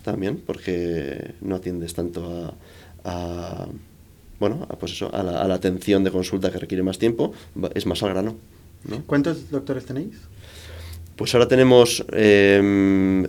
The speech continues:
Speaker 1: en torno a sesenta y seis doctores, más o menos.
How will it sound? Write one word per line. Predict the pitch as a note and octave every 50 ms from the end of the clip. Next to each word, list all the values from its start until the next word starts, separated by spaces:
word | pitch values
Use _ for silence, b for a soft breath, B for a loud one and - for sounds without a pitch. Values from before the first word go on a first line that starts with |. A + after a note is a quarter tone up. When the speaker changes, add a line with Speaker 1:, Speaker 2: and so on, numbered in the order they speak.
| -
Speaker 1:
en | - G#2 G2+ G2 F#2
torno | - - G#2 G2 G2 F#2+ G2 G2 F#2+ F#2+ F#2+
a | F#2 F#2 F#2 F#2 F#2 F#2 F#2 F#2 F#2 F#2 F#2 F#2 F#2 F#2 F#2 F#2 F#2 F#2 F#2 F2+ F#2
sesenta | - - - - - G2 - - - G2+ F#2+ F#2+ F#2+ F#2+ F#2 - F#2+ F#2 F#2 F#2 F#2
y | F#2+
seis | F#2 - - A#2 A2+ G#2+ -
doctores, | E2+ E2+ E2 - E2+ - - F2
más | F2+ F2+ -
o | - -
menos. | - - - - -